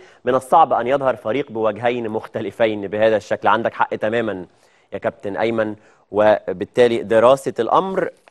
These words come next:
هو اللي هيوصل لعدم تكرار هذا الأمر. علي معلول واصل التدريب منفردا مع الفريق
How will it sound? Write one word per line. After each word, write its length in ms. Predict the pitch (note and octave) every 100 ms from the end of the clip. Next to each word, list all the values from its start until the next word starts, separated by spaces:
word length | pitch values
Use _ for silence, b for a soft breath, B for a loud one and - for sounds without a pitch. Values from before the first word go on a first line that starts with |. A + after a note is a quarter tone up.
| _ A#2+
هو 240 | A#2+ A#2+
اللي 220 | G2+ G2+
هيوصل 800 | G2+ G2+ A2+ - G2+ F#2 F#2+ G#2 - G2
لعدم 680 | F#2+ F#2 F2+ F2+ A2 G#2+ G2
تكرار 540 | G2+ - G#2 G2+ G2
هذا 380 | F#2+ F#2 F2+ F2 -
الأمر. 1160 | G#2 F#2+ E2+ _ _ _ _ F#2 - F2+ F2 F#2+
علي 260 | F#2 A#2 A#2+
معلول 480 | G#2 A2 D3+ D3+
واصل 420 | A2 A#2+ B2+ B2+ A#2
التدريب 640 | F#2+ - G#2+ A2+ A#2 G2
منفردا 580 | A2 G#2+ - C3 G#2 F#2+
مع 440 | F#2 G#2 G2 F#2
الفريق 540 | F#2+ - G#2 A2+ -